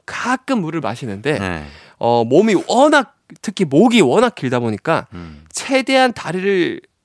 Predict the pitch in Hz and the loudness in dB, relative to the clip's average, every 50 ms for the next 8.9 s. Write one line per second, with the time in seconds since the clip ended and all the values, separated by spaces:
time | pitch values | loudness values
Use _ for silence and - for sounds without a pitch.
0 | _ _ _ _ _ _ - - 294 285 - - 139 123 135 131 127 127 107 95 | _ _ _ _ _ _ 2 2 2 2 2 -4 -2 -2 -2 -4 -6 -6 -6 -6
1 | 120 147 135 - - 101 101 101 95 90 85 82 78 76 73 85 _ _ _ - | -8 -10 -12 -10 -8 -8 -6 -6 -6 -8 -10 -12 -14 -18 -20 -20 _ _ _ 0
2 | - 185 214 220 208 214 208 196 190 175 170 156 143 - - 160 180 180 208 196 | 4 4 4 6 6 4 4 4 4 4 2 2 0 0 -2 -2 0 2 2 0
3 | 185 170 147 - - - 262 285 269 302 277 262 - - 202 202 170 160 - - | 0 0 -4 -6 -8 -4 -4 0 4 4 4 4 2 -2 -2 -2 0 0 -2 2
4 | 208 262 302 320 - - - 127 110 117 - 113 - - - - 262 294 - - | 4 4 4 4 0 0 -2 -2 -2 -2 -6 -10 -10 -6 -4 -2 0 0 0 0
5 | 220 175 135 123 - - - 98 101 110 110 117 120 123 123 123 123 123 120 117 | -2 -4 -6 -8 -10 -12 -12 -8 -6 -6 -6 -4 -6 -6 -6 -8 -8 -8 -8 -8
6 | 110 101 131 220 240 226 214 208 - 196 160 123 139 180 - - 196 175 165 165 | -8 -2 0 0 2 2 2 0 2 -2 -2 -2 -2 -4 -2 -2 -2 -2 -2 -4
7 | 160 156 147 147 143 139 135 131 - - 240 233 208 214 180 180 156 147 127 - | -4 -2 -2 0 -2 -2 -2 -4 -6 -4 -4 -2 -2 -2 -2 -2 -4 -6 -6 -4
8 | 139 156 190 196 202 175 147 - 135 - 226 226 208 202 151 - 101 | -2 0 2 2 0 -2 -2 -10 -8 -4 -4 0 0 -2 -2 -2 -8